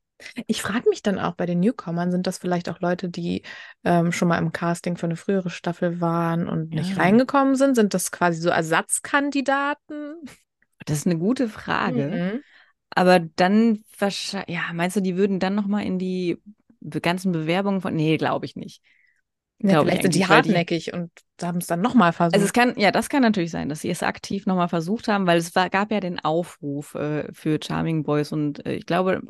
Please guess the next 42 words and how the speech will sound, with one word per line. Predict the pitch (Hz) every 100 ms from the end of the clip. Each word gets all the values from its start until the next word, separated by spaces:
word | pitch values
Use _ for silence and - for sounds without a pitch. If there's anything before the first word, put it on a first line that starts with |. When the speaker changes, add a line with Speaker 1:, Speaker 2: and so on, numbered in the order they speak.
| -
Speaker 2:
konnte | - 208
man | 214 196
sich | 185
da | 208
nicht | 214 -
bewerben? | 151 165 190 240 330 311 _ -
Speaker 1:
Keine | 208 208 -
Ahnung. | 185 180 185 - _
Ist | - 214
an | 208
mir | 202
vorbeigegangen. | 202 180 175 175 170 175 185 - _ _ _ _ _ _ _
Speaker 2:
Und, | 170 175 165 -
äh, | - -
d-, | - 67
deswegen, | 165 - 170 165 165 - _
ja, | 165
kann | 180 233
bestimmt | 220 262 247
sein, | 147 143
dass | 147
der | -
ein | - 165
oder | 156
andere | 160 196 226 202
dann | 196 185
so | 170
bei | 156 156
Staffel | 151 160 - -
eins, | 143 156 156
zwei | - 160 160 160 151
oder | 156
so | 156 156
es | 160
auch | - 165
schon | 170
mal | 165
versucht | 170 160 165 -
hatte. | 170 - 170 202
Speaker 1:
Ja. | 226 320 226 _ _ _ _ _ _ _ _ _
Speaker 2:
Wer | 165 156
weiß. | 190 165 160 -